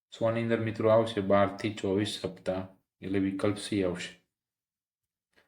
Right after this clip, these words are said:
તો આશા રાખું છું મિત્રો કે તમને આ વીડિયોમાં સોલ્યુશન ગમ્યું હશે. કોઈ મિત્રો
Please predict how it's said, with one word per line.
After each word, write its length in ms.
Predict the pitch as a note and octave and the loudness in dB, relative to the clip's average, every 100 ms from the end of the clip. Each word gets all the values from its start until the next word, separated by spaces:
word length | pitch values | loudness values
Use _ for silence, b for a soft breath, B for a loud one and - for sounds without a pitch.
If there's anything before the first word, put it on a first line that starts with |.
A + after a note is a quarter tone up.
| _ _ _ _ | _ _ _ _
તો 80 | - | 2
આશા 240 | A#2 A2 C3+ | 4 10 10
રાખું 300 | C3 C3+ C3 | 10 8 0
છું 80 | |
મિત્રો 260 | B2+ B2 B2+ | 0 2 4
કે 120 | B2 | 4
તમને 360 | A#2+ A2+ A2+ A2+ | 2 2 4 4
આ 400 | A2 A2 G#2 - | 4 4 0 -4
વીડિયોમાં 1500 | G#2 G#2 G#2 G#2+ G#2+ G#2 - - _ _ _ _ _ _ G#2+ G#2 | 0 4 4 4 2 -2 -10 -20 _ _ _ _ _ _ -4 -2
સોલ્યુશન 680 | - G#2 G#2 G#2+ A2+ G#2 | 4 6 6 4 0 0
ગમ્યું 380 | G2+ G#2 A#2 A#2 | 0 2 4 2
હશે. 460 | A2 A#2+ A#2 A#2 - _ b b b b b _ _ | 2 -2 -2 -6 -16 _ b b b b b _ _
કોઈ 180 | B2 | 2
મિત્રો 640 | B2 A#2+ A#2+ A#2 A#2 A#2 | 4 2 4 8 8 6